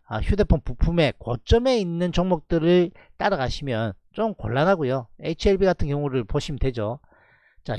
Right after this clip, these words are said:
여기 이렇게 시-, 추세 돌려내는 여기 시점에서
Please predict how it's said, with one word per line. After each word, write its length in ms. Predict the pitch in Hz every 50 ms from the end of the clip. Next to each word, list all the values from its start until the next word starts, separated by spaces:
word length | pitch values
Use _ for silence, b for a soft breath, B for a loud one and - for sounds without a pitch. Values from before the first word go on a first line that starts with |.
| 110
여기 380 | 123 147 175 202 214 202 185 196
이렇게 220 | 196 180 - 180
시-, 140 | - - - -
추세 260 | - 214 180 - 170
돌려내는 800 | - - 165 202 226 240 214 175 160 160 165 165 156 143 131 131
여기 680 | 175 208 220 220 214 190 175 185 196 196 185 170 - b b b b b
시점에서 580 | b - 175 - - 185 170 156 135 160 156